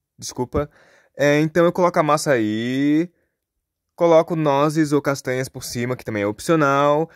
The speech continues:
E finalizo com coco ralado por cima pra dar aquele tchananã no meu bolinho.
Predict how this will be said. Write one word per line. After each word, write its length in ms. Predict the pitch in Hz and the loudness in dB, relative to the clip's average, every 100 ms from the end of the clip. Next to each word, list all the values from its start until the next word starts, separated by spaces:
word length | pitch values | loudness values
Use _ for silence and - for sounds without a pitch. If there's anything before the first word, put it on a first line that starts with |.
| _ _ | _ _
E 80 | 196 | -8
finalizo 600 | 208 226 226 214 208 208 202 - | -2 0 2 2 0 -2 -4 -12
com 160 | - 156 | -2 0
coco 220 | 175 170 | 0 -2
ralado 320 | 175 165 165 | 2 2 2
por 140 | - 185 | -2 -10
cima 400 | - 180 180 180 _ _ - | -4 -2 -2 -6 _ _ -4
pra 120 | 147 | -2
dar 160 | 135 147 | 0 0
aquele 480 | 147 147 147 147 - _ _ _ | 0 -2 0 -2 -6 _ _ _
tchananã 640 | - 190 165 127 123 107 - _ _ _ _ | -2 2 2 2 0 -2 -6 _ _ _ _
no 120 | 156 | -4
meu 140 | 143 113 | -2 -2
bolinho. 440 | 101 82 71 64 | -2 -4 -10 -18